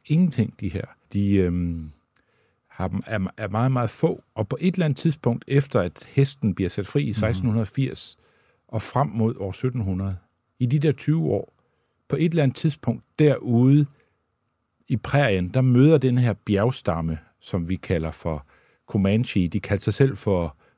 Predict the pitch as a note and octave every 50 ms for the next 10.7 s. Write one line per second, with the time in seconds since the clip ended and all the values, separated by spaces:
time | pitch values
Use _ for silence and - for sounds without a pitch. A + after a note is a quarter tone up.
0 | _ - F#2+ F#2 F#2 G2+ A2 A#2 B2+ C3 A2+ F#2+ E2 D#2 D2 - _ _ _ _
1 | _ _ _ - - G2 F2+ D#2 - F2+ E2+ F2 - - G2 F#2 E2+ D#2+ D#2+ -
2 | _ _ _ _ _ _ - G#2 G2 D2+ - - G#2 G#2 - - F#2+ D#2+ D2+ D2
3 | - - A2 A#2 A2+ - - D#2 - - _ _ _ _ _ _ - B2 A#2+ F2+
4 | F#2 F2 _ _ _ _ _ - B2 A#2 C3+ C3 A#2 G2 _ _ _ - - G2+
5 | F#2 F#2 E2 F#2+ - - G2 G2 G2 A2 A#2+ - - G#2+ - - B2+ B2 G#2+ F#2
6 | - A2 A2 - - - G2+ F#2+ A2 A#2+ A#2 G2 F2 G2 G#2 G#2+ B2 B2+ B2+ G#2
7 | G2+ G#2 F2+ F#2 E2+ - F#2+ - A1+ A#1 - - _ _ _ - - A2+ D#2 E2
8 | F2 - - - G#2+ G#2+ - - - - - - E2 D#2+ D#2 E2 F#2+ - - -
9 | _ _ _ _ _ - - G2+ - - A2 G#2+ A2+ A#2+ C#3 C#3 - - G2 -
10 | G2+ F#2+ - - G#2+ G#2 G2 B2+ B2 A#2 G2 F2+ F2 D2+